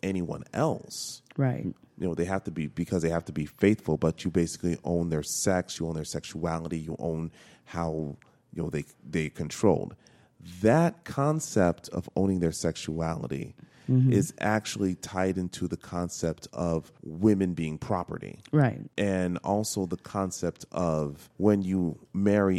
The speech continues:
Speaker 1: into a family, you are marrying into their riches and to their spoils and into all their prosperity that is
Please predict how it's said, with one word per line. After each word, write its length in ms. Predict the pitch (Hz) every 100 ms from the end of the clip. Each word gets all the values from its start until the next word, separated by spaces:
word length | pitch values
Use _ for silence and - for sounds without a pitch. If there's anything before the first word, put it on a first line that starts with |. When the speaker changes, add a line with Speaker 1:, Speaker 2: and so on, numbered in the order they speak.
| -
Speaker 1:
into 360 | 98 95 - 92
a 40 |
family, 440 | - 104 101 98
you 200 | 90 92
are 80 | 92
marrying 500 | 90 90 82 78 80
into 340 | - 90 - 90
their 280 | 87 78
riches 720 | 73 76 117 127 - 92 82 80
and 320 | - 90 85 -
to 160 | 90
their 180 | 85 78
spoils 800 | - - - 110 98 87 73 78
and 220 | - 90
into 640 | - 90 - 90 80 76 73 - - - - - _ -
all 200 | 98 98
their 160 | 90
prosperity 720 | 82 - 78 - - 92 82 80
that 200 | 78 82
is 440 | 92 73 76 -